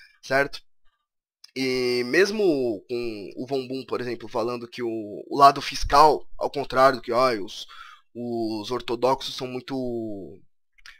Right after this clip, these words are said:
preocupados, muito, é, como é que fala?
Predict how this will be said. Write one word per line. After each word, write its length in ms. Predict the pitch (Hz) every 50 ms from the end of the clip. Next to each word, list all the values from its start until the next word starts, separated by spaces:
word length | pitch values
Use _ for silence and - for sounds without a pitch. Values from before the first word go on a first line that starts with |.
| _ _ _
preocupados, 720 | - 135 131 - 120 - _ - 131 135 135 120 117 113
muito, 300 | 120 127 127 135 - 131 127 131 123 120 110 101 92 80 69 53 - - _ _ _ _ _ _ _ _ _ _ _ _ _ -
é, 500 | 117 120 117 117 113 107 107 104 98 92 87 - _ _ _
como 160 | - - 117
é 20 | 113
que 100 | - -
fala? 280 | 123 127 127 117 107